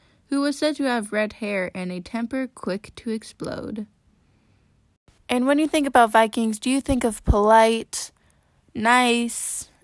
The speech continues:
a bunch of great people? No.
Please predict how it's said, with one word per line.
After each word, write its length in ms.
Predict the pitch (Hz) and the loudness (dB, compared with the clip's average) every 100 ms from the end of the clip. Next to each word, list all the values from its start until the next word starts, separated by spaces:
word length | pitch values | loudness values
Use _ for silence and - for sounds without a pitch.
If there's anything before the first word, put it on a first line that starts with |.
| - | -8
a 60 | 202 | -4
bunch 400 | 196 233 233 - | 0 0 0 -4
of 300 | 214 185 185 - _ _ _ _ _ _ | -2 -2 -4 -10 _ _ _ _ _ _
great 460 | 196 190 254 247 | -8 -4 -4 -6
people? 680 | - 247 240 240 240 233 233 - _ _ _ _ _ _ | -4 -4 -2 0 2 2 -2 -8 _ _ _ _ _ _
No. 440 | 190 185 151 - | -8 -4 -4 -6